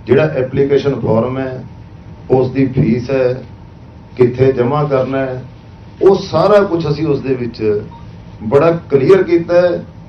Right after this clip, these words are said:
ਤੇ ਬੜਾ ਸਿੰਪਲ ਕੀਤਾ ਹੈ। ਔਰ ਉਸ ਤੋਂ ਬਿਨਾਂ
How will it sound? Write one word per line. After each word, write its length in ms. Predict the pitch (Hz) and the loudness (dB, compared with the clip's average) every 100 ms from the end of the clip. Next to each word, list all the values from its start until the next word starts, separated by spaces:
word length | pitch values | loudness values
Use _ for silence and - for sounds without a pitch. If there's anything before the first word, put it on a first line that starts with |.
| - - - - | -20 -20 -18 2
ਤੇ 100 | 185 | 2
ਬੜਾ 240 | 165 165 175 | 4 2 2
ਸਿੰਪਲ 400 | 170 165 165 170 | 2 2 4 2
ਕੀਤਾ 300 | 95 - - | 0 -8 -12
ਹੈ। 1400 | - - - - - - - - - - - - - - 147 | -18 -18 -20 -20 -20 -20 -20 -20 -20 -20 -20 -20 -16 0 0
ਔਰ 120 | 151 - | 0 0
ਉਸ 200 | 151 - | 0 4
ਤੋਂ 120 | 180 | 4
ਬਿਨਾਂ 320 | 175 175 180 | 4 2 2